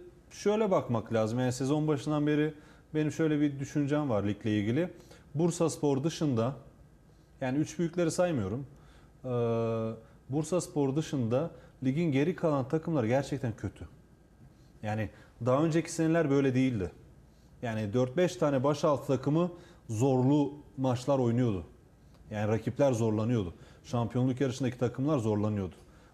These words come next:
Ama şimdi öyle değil. İşte geçen senenin,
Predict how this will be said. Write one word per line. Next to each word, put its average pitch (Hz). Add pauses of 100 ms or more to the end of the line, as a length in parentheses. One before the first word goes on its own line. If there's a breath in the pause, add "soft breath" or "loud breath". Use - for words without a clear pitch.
Ama 127
şimdi 156
öyle 156
değil. 151 (260 loud breath)
İşte -
geçen 147 (140)
senenin, 127